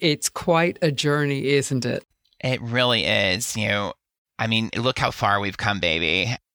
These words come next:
Speaker 2: It's kind of amazing that a toy company like Mattel that was just sort of a mom and pop operation would become this enormous corporation, and that Barbie is probably one of,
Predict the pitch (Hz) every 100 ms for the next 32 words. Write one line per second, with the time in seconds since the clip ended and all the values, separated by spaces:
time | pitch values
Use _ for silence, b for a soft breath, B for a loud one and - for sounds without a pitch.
0 | _ 117 117 - - 123 127 127 117 113
1 | 110 117 - 101 98 98 107 - 107 104
2 | 98 92 85 - - _ _ _ _ _
3 | - 113 - 117 110 - 101 104 98 90
4 | - 90 - 92 92 80 71 101 107 -
5 | 107 92 92 92 90 92 92 - 95 -
6 | _ _ 98 98 104 85 87 95 - 78
7 | 82 107 b b b _ _ - 110 107
8 | - 107 104 92 - - 107 107 101 104
9 | 101 95 95 - - - _ _ _ _
10 | - 127 113 101 95 104 - 73 64 76
11 | - 107 101 98 92 98 - - b _
12 | _ - 123 110 87 104 104 107 98 98
13 | - - 101 104 104 95 95 101 104